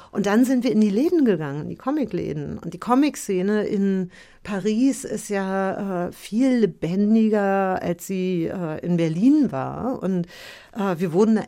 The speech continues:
echt freudig aufgenommen, ne? Also die haben uns alle diese, diese Heftchen aus den Händen gerissen und keiner hat uns abgewiesen. Und wir haben dort immerhin so viel Geld damit verdient,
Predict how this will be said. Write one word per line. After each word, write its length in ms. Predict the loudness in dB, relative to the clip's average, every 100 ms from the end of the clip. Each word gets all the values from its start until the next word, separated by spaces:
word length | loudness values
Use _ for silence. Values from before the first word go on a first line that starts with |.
| -6
echt 320 | -6 -6 -8
freudig 540 | -12 -4 -2 -2 -4
aufgenommen, 640 | -8 -4 0 0 0 -4 -6
ne? 260 | -6 -4 -4
Also 200 | -4 -4
die 180 | -4
haben 160 | -2 -2
uns 140 | -2
alle 340 | -6 -8 -6 -4
diese, 460 | -4 -2 -2 -2
diese 200 | -4 -4
Heftchen 480 | -4 -4 -8 -6 -6
aus 140 | -6 -4
den 160 | -2
Händen 380 | 0 0 2 0
gerissen 520 | 0 -2 -4 -4 -4
und 300 | -4 -4 -6 -8 -16 -20 -12
keiner 480 | -4 -2 0 -2
hat 120 | -2 0
uns 180 | -2
abgewiesen. 920 | -2 -10 -6 -6 -4 -4 -2 -2 -2 -4 -12 -20 -6
Und 120 | -2
wir 160 | 0
haben 320 | -2 -2 0 0
dort 260 | 0 -4 -12 _
immerhin 500 | 2 4 4 4 2
so 160 | 0
viel 220 | -4 -4 -4
Geld 400 | -6 -6 -6 -6
damit 300 | -6 -6 -6
verdient, 420 | -6 -2 -2